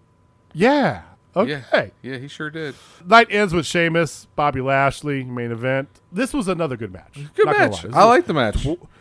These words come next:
Speaker 1: the twenty-minute match. It covered, uh, covered one commercial break, I think.
Speaker 2: Yeah.
Speaker 1: Maybe two. One.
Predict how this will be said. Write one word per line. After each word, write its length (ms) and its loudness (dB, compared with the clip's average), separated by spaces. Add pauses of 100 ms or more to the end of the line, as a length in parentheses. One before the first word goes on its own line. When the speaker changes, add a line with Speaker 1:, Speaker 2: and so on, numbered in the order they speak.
(100)
Speaker 1:
the 120 -8
twenty-minute 480 0
match. 260 0
It 80 -20
covered, 380 0
uh, 400 0
covered 280 -8
one 280 0
commercial 340 -2
break, 220 -2
I 80 -2
think. 360 -6 (140)
Speaker 2:
Yeah. 220 -2
Speaker 1:
Maybe 140 -4
two. 240 -10 (420)
One. 260 -4